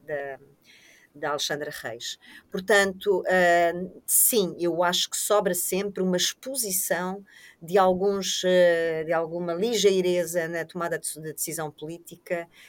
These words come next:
que, que é sempre complicada. E talvez não seja, e não é seguramente por acaso, que ao mesmo tempo que está a decorrer esta comissão de inquérito, vamos ter paralelamente um conjunto de audições na Comissão de Economia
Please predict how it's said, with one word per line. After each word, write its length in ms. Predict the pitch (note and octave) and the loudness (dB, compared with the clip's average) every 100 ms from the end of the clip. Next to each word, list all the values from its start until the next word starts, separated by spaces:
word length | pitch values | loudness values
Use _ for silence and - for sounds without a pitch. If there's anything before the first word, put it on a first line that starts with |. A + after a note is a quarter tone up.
| _ - | _ -10
que, 400 | F3 E3+ E3+ E3 | -6 -4 -4 -6
que 120 | F3 | -6
é 20 | |
sempre 460 | D3 F#3 F3 F3+ D#3+ | -2 -2 -2 -4 -8
complicada. 920 | - D3 D3 C#3 C3+ C3 C3 C3 C3 | -8 -8 -10 -12 -12 -14 -12 -12 -10
E 120 | F3+ F#3 | -8 -4
talvez 360 | F#3 F#3 F#3 | -2 -2 -4
não 160 | F#3 F3 | -6 -6
seja, 420 | - F3 E3 D3 | -2 -2 -2 -4
e 80 | D3+ | -6
não 180 | D#3 F3 | -4 -2
é 200 | D#3 C3+ | -2 -4
seguramente 500 | - - D#3 D#3 C3+ | -8 -8 -8 -8 -10
por 140 | - | -6
acaso, 480 | F#3 F3+ E3+ E3+ - - - - - | -6 -2 -2 -2 -6 -14 -20 -20 -2
que 80 | F#3 | 0
ao 80 | |
mesmo 260 | F#3 F3+ F3+ | 0 -2 -2
tempo 220 | F#3+ F#3 | -2 -2
que 60 | - | -4
está 300 | - D#3 C#3 | -2 -2 -2
a 20 | |
decorrer 500 | C3+ _ - - F3 | -6 _ -20 -8 -4
esta 240 | C#3+ - D3 | -2 -4 -12
comissão 340 | D#3 - D3+ | -10 -8 -8
de 60 | D#3+ | -8
inquérito, 540 | E3+ D#3+ E3 E3 - | -6 -6 -6 -8 -6
vamos 260 | F3 E3 - | -6 -6 -4
ter 160 | D#3+ | -4
paralelamente 840 | - D#3 D3 D3+ D#3 D#3 D#3 C#3+ D#3+ | -4 -4 -2 -2 0 -2 -6 -10 -12
um 60 | |
conjunto 420 | D#3 F3 F3 F#3+ F#3 | -6 -6 -4 -6 -4
de 60 | |
audições 440 | D#3 D3+ - D#3+ D3 | -4 -4 -8 -8 -10
na 80 | |
Comissão 320 | D3 D#3+ D3 D3+ | -12 -10 -8 -8
de 80 | |
Economia 640 | D3 D#3 D3+ D#3 D#3 C3+ | -8 -8 -8 -10 -8 -8